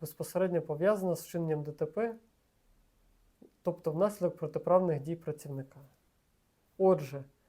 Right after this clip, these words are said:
внаслідок наявності складу цивільного правопорушення, а саме протиправності, наявності шкоди та причинно-наслідкового зв'язку між протиправністю та шкодою,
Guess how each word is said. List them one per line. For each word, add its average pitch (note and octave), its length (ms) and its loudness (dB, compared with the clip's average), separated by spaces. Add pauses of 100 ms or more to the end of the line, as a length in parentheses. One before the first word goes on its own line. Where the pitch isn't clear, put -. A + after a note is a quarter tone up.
(360)
внаслідок F3+ 560 2
наявності F3+ 480 4
складу E3+ 340 2
цивільного E3 400 0
правопорушення, F3+ 840 -2 (640)
а D3+ 80 -2
саме D#3+ 300 2
протиправності, D#3+ 920 2
наявності D#3 580 0
шкоди D3 420 -4 (400)
та D#3 100 -2
причинно-наслідкового D#3+ 1120 0
зв'язку D3+ 340 -6
між C#3+ 200 -6
протиправністю D3+ 720 -2
та D3 120 -10
шкодою, G#3 460 -4